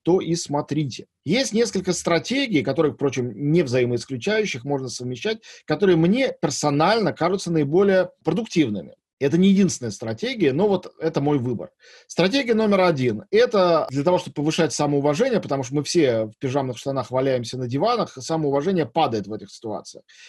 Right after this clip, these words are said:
Вот, чтобы его поднимать, конечно, посмотреть что-то сложное, классическое, до чего не доходили руки. Это правильная стратегия.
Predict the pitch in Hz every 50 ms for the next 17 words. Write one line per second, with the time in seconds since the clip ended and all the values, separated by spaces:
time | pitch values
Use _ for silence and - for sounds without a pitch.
0 | - - _ - 143 147 127 - 180 185 208 208 196 - 196 165 180 190 202 247
1 | 262 262 - - 156 160 202 214 196 - 175 160 151 143 127 - - - _ _
2 | _ _ - 151 - 151 156 156 151 - 175 185 202 190 175 - - - - -
3 | - 156 156 151 - 143 135 127 127 120 113 - - - - 151 170 190 196 202
4 | 190 156 143 151 160 151 147 143 135 - 143 139 131 - - 196 208 170 - 156
5 | 139 - - 147 131 131 139 - - 156 156 147 139 139 131 - 139 143 143 135
6 | 135 135 135 147 185 226 220 190 - - 175 165 151 123 _ _ _ _ _ _
7 | _ _ - 175 208 233 226 208 180 - - 156 170 165 151 143 127 123 123 120
8 | 117 - - 123 120 104 - 123 104 90 82 - 67 53 -